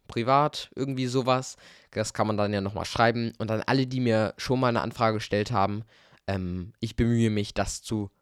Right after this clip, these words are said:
beantworten. Also an, alle Anfragen von wegen Aufnehmen zusammen, das geht nirgendwo unter. Ähm, ich bin am Überlegen, wie man das macht, ob man das macht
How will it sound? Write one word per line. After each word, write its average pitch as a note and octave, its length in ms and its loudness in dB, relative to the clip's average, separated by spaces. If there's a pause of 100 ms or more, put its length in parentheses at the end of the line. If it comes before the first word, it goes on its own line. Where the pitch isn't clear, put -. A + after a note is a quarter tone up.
(140)
beantworten. G2+ 580 -2
Also A2 200 0
an, - 300 -2
alle C#3+ 280 4
Anfragen B2 480 4
von A#2 320 -2
wegen A#2 480 -2
Aufnehmen A2 600 2
zusammen, G#2+ 360 -2 (300)
das - 200 0
geht D#3 240 4
nirgendwo D3+ 480 2
unter. C3+ 520 2 (320)
Ähm, A2 460 -2 (160)
ich - 260 -10
bin C#3+ 340 2
am C3 140 0
Überlegen, A#2+ 640 2
wie C#3+ 180 -2
man B2 200 0
das A#2 160 -2
macht, A#2+ 280 0
ob - 160 -6
man A2 120 0
das G#2 200 -2
macht G2+ 340 -2